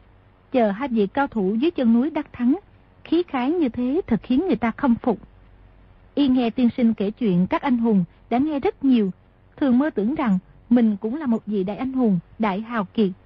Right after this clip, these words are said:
đã hẹn với người ta tỷ võ, há lại không tới. Nghĩ thầm ngày mai phải tới,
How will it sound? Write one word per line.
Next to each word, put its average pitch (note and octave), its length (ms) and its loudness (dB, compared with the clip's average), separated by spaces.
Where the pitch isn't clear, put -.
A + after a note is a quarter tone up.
đã G#3 160 0
hẹn G#3 280 0
với D4 100 -2
người D4+ 120 -2
ta A#3 240 -6
tỷ A3 240 -2
võ, B3 360 -2
há D4 240 -8
lại A#3+ 100 0
không B3 240 -2
tới. C#4 300 0
Nghĩ A3+ 160 4
thầm G3 320 2
ngày G3 100 2
mai A3+ 180 0
phải F#3+ 160 -6
tới, B3 360 -2